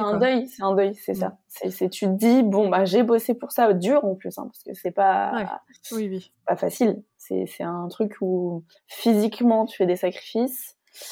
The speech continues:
Speaker 2: Mm.
Speaker 1: Euh, psychologiquement, euh, c'est pas évident non plus comme, euh, comme
Speaker 2: Mm.
Speaker 1: discipline. Mais, euh, voilà, et moi, en fait, j'ai, j'avais un peu la chance à ce moment-là, j'habitais à Paris avec ma mère.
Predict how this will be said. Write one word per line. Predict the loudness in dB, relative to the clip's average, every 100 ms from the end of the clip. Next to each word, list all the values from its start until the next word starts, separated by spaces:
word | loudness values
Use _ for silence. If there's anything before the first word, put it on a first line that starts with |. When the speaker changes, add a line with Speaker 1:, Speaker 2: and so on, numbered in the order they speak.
| -16 -10
Speaker 2:
Mm. | 0
Speaker 1:
Euh, | 4 6 6 4 0 -2 -6 -6 -6 -6 -8 -10 -12 -10 -10 -10
psychologiquement, | -12 -4 4 6 6 4 0 0 0 2 2 0
euh, | 0 -4 -6 -6 -8
c'est | -4
pas | -2
évident | 0 -2 -2
non | -4
plus | -4 -2
comme, | -2 -2 -4
euh, | -6 -6
comme | -4 -4
Speaker 2:
Mm. | -6
Speaker 1:
discipline. | -8 -12 0 2 2 -2 _ _ _ _ _ _ _ -18 -18 -20 -20 _ _ _ 2
Mais, | 4 6 6
euh, | 6 8 8 6
voilà, | 6 6 6
et | 6
moi, | 4 4
en |
fait, | 2 2
j'ai, | 4 6 4
j'avais | 4 4 4
un | 2 2
peu | 2
la | 4 4
chance | 2 0 2
à | 2
ce | 2
moment-là, | 0 2 4 4 4
j'habitais | 2 2 2 2
à | 2
Paris | 4 2 4 4
avec | 4 2 -4
ma | 0
mère. | 0 0 -8